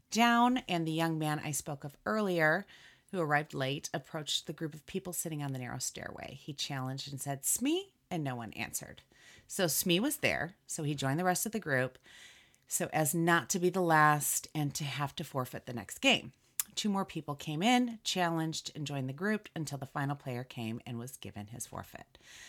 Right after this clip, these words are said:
The person who was the forfeit for the game, this game, then came out and said, "I think we're all here now, aren't we?" Then he lit a match and began to count the people on the stairs.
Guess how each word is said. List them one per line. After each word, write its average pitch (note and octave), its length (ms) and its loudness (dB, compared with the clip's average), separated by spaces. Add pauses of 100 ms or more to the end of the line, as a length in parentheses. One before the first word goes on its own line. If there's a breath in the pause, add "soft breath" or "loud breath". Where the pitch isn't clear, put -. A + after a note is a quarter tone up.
(720 soft breath)
The F#3+ 80 4
person G#3 640 2
who F#3+ 260 2
was F#3 420 6
the F3+ 100 -2
forfeit C#3+ 580 -4
for D3 240 -6
the C#3 80 -4
game, C3+ 520 0 (100)
this G3+ 260 4
game, C#3+ 400 0
then D#3 160 -4
came D#3+ 220 -4
out C3 100 -2
and C#3 80 -8
said, C3 180 -4
"I B2+ 80 0
think C#3+ 240 -8
we're C3+ 120 4
all B2 100 6
here A#3 640 4
now, E3+ 280 0
aren't E3 200 0
we?" F3 300 0 (580 loud breath)
Then D#3 160 -2
he D#3+ 80 2
lit A#3 160 8
a A#3+ 60 10
match E3+ 520 8
and E3+ 80 0
began D#3 300 -2
to C#3+ 40 -6
count D3 340 -8
the C#3+ 80 -8
people D3 360 -12
on B2 100 -8
the A#2+ 80 -10
stairs. - 720 -4